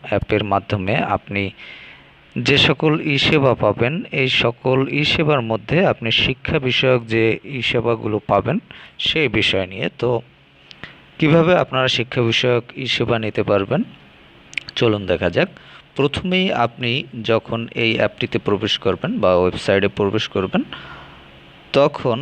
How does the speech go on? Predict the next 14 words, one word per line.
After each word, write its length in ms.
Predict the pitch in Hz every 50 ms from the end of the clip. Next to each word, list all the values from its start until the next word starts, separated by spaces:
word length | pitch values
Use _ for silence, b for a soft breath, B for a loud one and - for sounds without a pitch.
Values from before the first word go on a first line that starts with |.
| 151
আপনি 340 | - - 120 117 - - 135
এখানে 420 | 127 87 127 135 - 170 165 175 165
দেখতে 300 | 131 110 98 - 110 90
পাবেন 340 | 95 92 90 - 240 262
একটি 260 | 190 98 - - 107 98
থ্রি 340 | - - 113 123 117 92 - -
বার 200 | 95 98 113 117
অপশন 320 | 95 87 - - 90 87
রয়েছে। 380 | 87 85 90 - - - 269 - -
থ্রি 220 | - - 92 92 82
বার 180 | 92 90 87
অপশন 400 | 87 87 - - - - 92 85
থেকে 340 | - - - - - 165 302
আপনি 380 | - - - - - 85 82